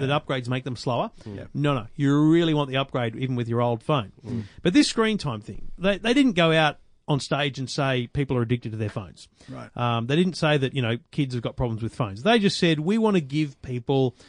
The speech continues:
Speaker 1: um, the opportunity to understand their usage."
Speaker 2: Good.
Speaker 1: And aside from that, there's a huge opportunity for parents. So I've installed the beta on my phone, and there's a, there's just a setting in screen, in, in settings. So go on, Bud.
Speaker 3: For those who don't know,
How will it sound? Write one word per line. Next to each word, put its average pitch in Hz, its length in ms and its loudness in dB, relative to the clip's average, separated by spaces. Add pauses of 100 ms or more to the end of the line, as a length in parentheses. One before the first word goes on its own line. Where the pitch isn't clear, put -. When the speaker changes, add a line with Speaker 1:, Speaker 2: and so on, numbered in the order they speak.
(240)
Speaker 1:
um, 120 400 -4
the 139 120 -2
opportunity 139 520 -2
to 139 140 -4
understand 156 800 -2
their 143 80 4
usage." 123 680 -4
Speaker 2:
Good. 143 220 -8
Speaker 1:
And 131 420 -2 (100)
aside 226 300 2
from 143 140 -4
that, 131 220 -4 (120)
there's 135 160 0
a 120 60 -4
huge 147 260 -4
opportunity 120 320 -6
for 113 140 -10
parents. 110 360 -6
So 175 200 0 (420)
I've 202 160 2
installed 175 360 0
the 143 60 0
beta 135 220 0
on 123 100 2
my 117 140 0
phone, 104 400 -6
and 117 440 -2
there's 127 180 2
a, 131 80 -2
there's 131 220 -2
just - 180 -2
a 151 60 0
setting 156 360 0
in 127 140 -2
screen, 123 340 -4
in, 120 300 -4
in 117 320 -6
settings. 120 360 -4
So 123 300 -6
go 131 120 -4
on, 110 80 -4
Bud. 147 180 -8
Speaker 3:
For 240 80 -8
those 311 220 0
who 262 60 -2
don't 160 180 2
know, 127 160 0